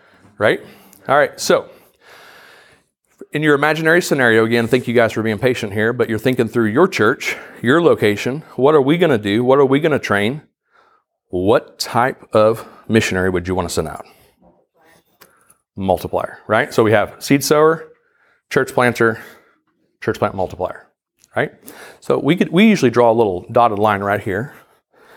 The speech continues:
and we say, "This is addition." Praise the Lord for addition. I want a ton of addition.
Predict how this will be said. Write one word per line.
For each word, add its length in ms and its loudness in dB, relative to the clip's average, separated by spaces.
and 100 -4
we 60 0
say, 200 2
"This 240 0
is 100 -4
addition." 580 0
Praise 300 -2
the 80 2
Lord 180 2
for 120 -6
addition. 400 -6
I 120 4
want 200 2
a 60 0
ton 420 -4
of 80 0
addition. 460 -4